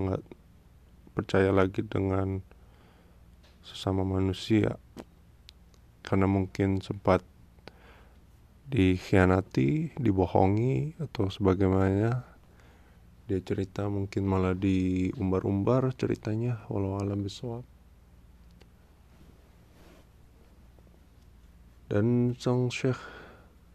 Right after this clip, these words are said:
atau ustadznya menjawab dengan bijaksananya, "Ya, selain kita berusaha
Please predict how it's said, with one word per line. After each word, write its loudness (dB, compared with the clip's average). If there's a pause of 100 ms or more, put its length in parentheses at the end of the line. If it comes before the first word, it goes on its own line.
(460)
atau -2
ustadznya 0
menjawab 2 (1700)
dengan -2 (2000)
bijaksananya, 0 (2500)
"Ya, 0 (720)
selain 0
kita 0
berusaha 0